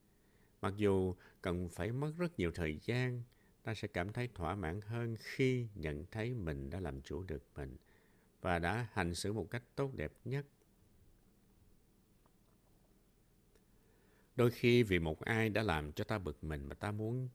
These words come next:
mở lời trách móc. Nếu ta hấp tấp trách mắng thì người kia cũng sẽ bực mình và cả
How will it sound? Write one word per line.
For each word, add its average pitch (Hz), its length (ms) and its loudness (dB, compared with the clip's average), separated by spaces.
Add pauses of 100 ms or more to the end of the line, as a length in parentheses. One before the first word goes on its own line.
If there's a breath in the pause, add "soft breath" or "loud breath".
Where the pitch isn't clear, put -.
mở 85 140 0
lời 71 240 -2 (380)
trách - 260 -6
móc. 120 160 -4 (1120 soft breath)
Nếu 107 160 2
ta 101 300 2 (120)
hấp - 360 -6
tấp 117 140 -2 (180)
trách 110 240 -6
mắng 95 340 -2 (100)
thì 92 220 4
người 90 220 4
kia 123 320 2
cũng 117 360 -4
sẽ 107 220 -2 (120)
bực - 220 -4
mình 73 320 -6 (520 soft breath)
và 76 100 -6
cả 98 260 -2